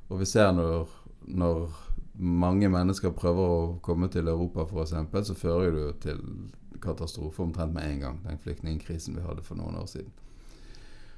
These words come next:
Bangladesh med havstigning, ehm, at migrasjonsproblemet kommer jo til å bli veldig stort. Så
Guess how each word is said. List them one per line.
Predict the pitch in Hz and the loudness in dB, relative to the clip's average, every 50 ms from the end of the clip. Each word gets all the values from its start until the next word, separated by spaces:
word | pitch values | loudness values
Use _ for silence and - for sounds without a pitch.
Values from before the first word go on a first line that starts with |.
| - - - - | -18 -18 -4 0
Bangladesh | 101 95 92 90 85 87 87 85 87 - - - - - 85 | 2 4 6 6 6 6 6 4 4 2 0 -2 -2 0 0
med | 80 80 | 2 2
havstigning, | 85 82 80 82 80 - - - 87 85 80 73 78 76 76 76 78 78 78 76 71 - - - - - | 2 2 2 2 0 -2 -4 -2 -2 -2 0 0 0 0 0 0 0 0 -2 -2 -4 -8 -12 -12 -8 -6
ehm, | 78 76 73 73 76 73 73 71 71 - - - 104 - - - - - - - - - - - | -4 -4 -2 -2 -2 -2 -2 -4 -4 -4 -6 -8 -8 -12 -14 -14 -16 -14 -14 -14 -14 -14 -8 -4
at | 87 90 87 - - | -4 -2 -2 0 2
migrasjonsproblemet | 95 95 95 85 82 90 90 - 110 104 98 92 - - 87 82 80 73 73 76 82 95 | 4 4 4 4 4 2 2 4 4 6 6 4 4 2 0 2 2 0 0 -2 -2 0
kommer | 95 90 90 82 80 | 2 2 4 4 2
jo | 78 78 - | 0 -2 -4
til | 80 80 | -6 -6
å | - - | -6 -6
bli | - 78 - - 87 85 85 - - - - - | -4 -4 -2 -2 -2 -4 -4 -6 -8 -10 -6 -4
veldig | - 76 - 87 85 | -4 -2 -2 -4 -4
stort. | - - - - - - - - - - - - - - - - - - - - | -6 -8 -8 -8 -10 -12 -14 -14 -14 -14 -12 -12 -12 -12 -12 -12 -14 -14 -14 -10
Så | - - 104 | -4 -2 -2